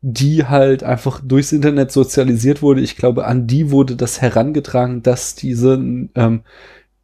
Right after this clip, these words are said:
dass die, äh, Prequels halt schlecht sind. Ähm, ohne dass, äh,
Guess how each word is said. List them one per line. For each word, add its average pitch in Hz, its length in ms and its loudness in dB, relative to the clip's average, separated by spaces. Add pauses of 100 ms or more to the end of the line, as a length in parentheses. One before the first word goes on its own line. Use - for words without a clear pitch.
dass 123 720 -4 (220)
die, 117 340 -2 (300)
äh, 123 140 0
Prequels 147 1120 0 (120)
halt 120 460 -2
schlecht - 520 -2
sind. - 280 -16 (920)
Ähm, 117 400 -2
ohne 139 360 4
dass, 120 300 -2
äh, 131 240 -2